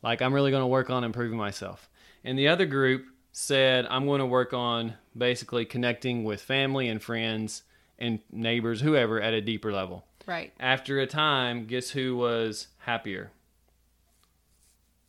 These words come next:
Speaker 2: The relationship people.
Speaker 1: Yeah, basically,
Speaker 2: <laughs>
Speaker 1: after a year later, she found those who focused on connecting more with others were happier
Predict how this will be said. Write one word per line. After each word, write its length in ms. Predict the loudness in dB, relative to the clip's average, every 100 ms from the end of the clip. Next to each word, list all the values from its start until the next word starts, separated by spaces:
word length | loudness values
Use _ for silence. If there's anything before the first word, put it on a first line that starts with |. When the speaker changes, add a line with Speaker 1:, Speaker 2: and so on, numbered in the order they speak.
| _ -4
Speaker 2:
The 100 | -2
relationship 600 | 0 0 -2 -6 -8 -12
people. 260 | -16 -8 0
Speaker 1:
Yeah, 280 | 2 2 2
basically, 840 | 2 2 2 2 2 2 2 -6 -20 _
Speaker 2:
<laughs> 160 | _
Speaker 1:
after 460 | 2 2 2 0 2
a 100 | 2
year 260 | 4 4
later, 280 | 6 4 4
she 140 | 0 -2
found 260 | 0 2
those 180 | 2 0
who 80 | 0
focused 300 | -2 -2 -2
on 100 | -4
connecting 440 | 0 0 0 -2
more 200 | 0 0
with 120 | 0
others 380 | 2 2 2 0
were 120 | -4 -2
happier 680 | 2 0 0 -4 -4 -6